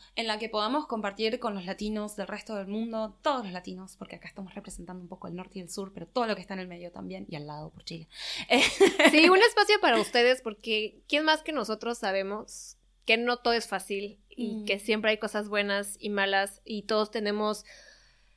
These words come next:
Speaker 2: No tenemos las mismas condiciones tal vez ni de llegada a un país, ni estando en el país, pero los sentimientos de tal vez de a veces no pertenecer, de no
Speaker 1: Mm.
Speaker 2: estar al cien por ciento en tu país, de extrañar a tu familia, las tenemos todos.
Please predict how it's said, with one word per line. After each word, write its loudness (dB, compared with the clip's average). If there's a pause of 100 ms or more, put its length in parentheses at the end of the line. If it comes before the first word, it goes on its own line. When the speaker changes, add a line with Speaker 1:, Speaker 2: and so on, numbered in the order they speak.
(180)
Speaker 2:
No 8
tenemos 10
las 6
mismas 4
condiciones -2
tal 0
vez 2
ni 0
de -2
llegada 2
a 4
un -4
país, 0
ni 2
estando 2
en 0
el -2
país, -2 (360)
pero 4
los -4
sentimientos -2
de -8 (100)
tal -2
vez 0
de 0
a 2
veces -4
no -6
pertenecer, -2
de -2
no -2
Speaker 1:
Mm. -2
Speaker 2:
estar -2
al 0
cien -8
por -10
ciento -8
en -8
tu -16
país, -4
de -4
extrañar -4
a -4
tu -12
familia, -4 (100)
las 4
tenemos 4
todos. -4